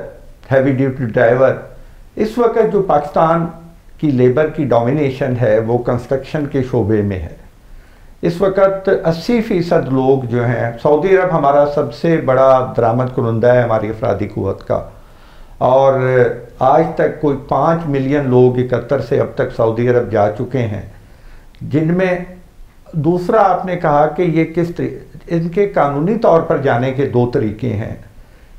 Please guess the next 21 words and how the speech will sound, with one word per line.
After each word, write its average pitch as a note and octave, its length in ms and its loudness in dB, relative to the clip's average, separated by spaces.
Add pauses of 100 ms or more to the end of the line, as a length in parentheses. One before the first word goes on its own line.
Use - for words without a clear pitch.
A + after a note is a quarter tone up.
(280)
एक F#3 460 2 (880)
तो E3+ 120 4
लोग D3+ 500 2 (300)
ख़ुद F3+ 440 -2
अपने D#3 400 -4
रिश्तेदारों B2+ 680 -2 (800)
दोस्तों B2 580 -4 (800)
या C#3 140 2
इंटरनेट C3+ 480 -4
के D3+ 140 0
ज़रिए C3 320 0
वीज़े B2+ 300 2
हासिल B2+ 320 -2
करते C3+ 320 -2
हैं, B2 220 -10 (600)
उसे E3+ 240 0
हम F#3+ 160 0
डायरेक्ट B2+ 360 0
एम्प्लॉयमेंट A#2 540 -2
कहते - 400 -12
हैं। - 80 -20